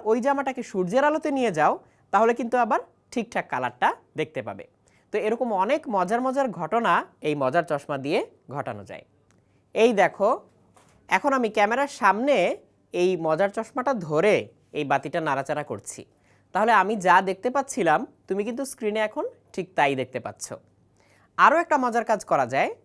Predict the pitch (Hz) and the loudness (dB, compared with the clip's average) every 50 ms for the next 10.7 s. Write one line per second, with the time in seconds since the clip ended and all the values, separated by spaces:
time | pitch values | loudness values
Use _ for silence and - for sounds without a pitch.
0 | _ _ - - 185 214 196 175 - - _ - 139 139 147 147 147 170 165 156 | _ _ -10 -6 0 2 2 2 2 -2 _ -8 -4 -2 -2 0 0 0 0 0
1 | 143 143 127 123 117 117 107 107 104 - - _ _ - 131 135 135 156 160 185 | -2 -4 -6 -4 -6 -6 -8 -8 -12 -14 -16 _ _ -12 -10 -8 -6 -6 -4 -6
2 | 185 - 185 156 147 165 175 - 294 311 208 233 233 226 233 226 254 226 - - | -4 -2 -4 -2 2 2 2 2 2 0 0 -2 -2 -2 -2 -4 -6 -8 -10 -10
3 | - 302 233 127 - - _ _ _ _ _ _ - 143 156 160 175 202 208 202 | -8 -6 -6 -6 -8 -12 _ _ _ _ _ _ -2 -2 0 2 2 0 0 0
4 | 202 202 202 220 214 208 247 247 240 - 226 214 - 202 190 180 175 240 240 220 | -4 -4 -4 -6 -4 -4 -4 -6 -6 -6 -10 -8 -6 -4 -4 -4 -4 -4 -4 -2
5 | 180 139 139 139 - 131 120 117 120 - 117 110 107 98 95 78 - - _ _ | -2 -2 -2 -4 -4 -6 -8 -8 -8 -8 -8 -10 -10 -10 -12 -16 -18 -20 _ _
6 | _ _ _ _ _ - 180 208 208 220 185 175 175 175 - 226 185 165 175 180 | _ _ _ _ _ 0 2 2 2 4 4 4 4 4 4 4 4 4 4 0
7 | 170 151 151 143 - - 214 208 208 240 233 226 - 214 165 147 139 127 151 170 | -2 0 0 0 2 0 0 0 -2 -4 -6 -2 -2 2 2 2 2 2 2 2
8 | 180 175 151 131 - 123 110 - - - 156 208 302 - _ _ - 175 175 180 | 4 4 2 2 0 -2 -4 -4 -6 -6 -4 -4 -6 -8 _ _ -4 -2 -2 0
9 | 196 214 220 208 208 208 214 254 294 302 233 - - 170 - - - 190 170 165 | 0 -2 -2 0 0 0 0 0 -2 -6 -6 -6 -6 -8 -6 -4 -4 -2 -2 -2
10 | 160 147 131 135 117 110 - - 117 98 110 101 95 | -2 -4 -4 -4 -4 -6 -6 -8 -10 -10 -10 -12 -12